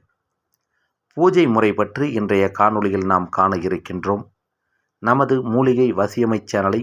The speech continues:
முதன்முறையாக பார்க்கும் அன்பர்கள் என்றால் சேனலை சப்ஸ்கிரைப் செய்து பாருங்கள்.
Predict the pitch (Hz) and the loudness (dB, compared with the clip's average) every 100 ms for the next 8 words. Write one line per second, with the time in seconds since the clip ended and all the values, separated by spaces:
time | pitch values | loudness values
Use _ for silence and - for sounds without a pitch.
0 | - 104 104 117 117 120 123 131 139 - | -4 -4 -2 0 2 2 2 0 -4 -2
1 | 101 98 - 104 - 107 104 98 95 92 | -2 -2 -10 -12 -6 -4 -2 -2 -2 -2
2 | 90 92 95 _ _ _ _ - 110 101 | -2 -2 -4 _ _ _ _ -2 0 0
3 | - - 117 - 143 - 104 95 87 92 | -2 -2 -4 -2 -4 -2 -4 -6 -2 -2
4 | 90 85 90 | -2 -4 -6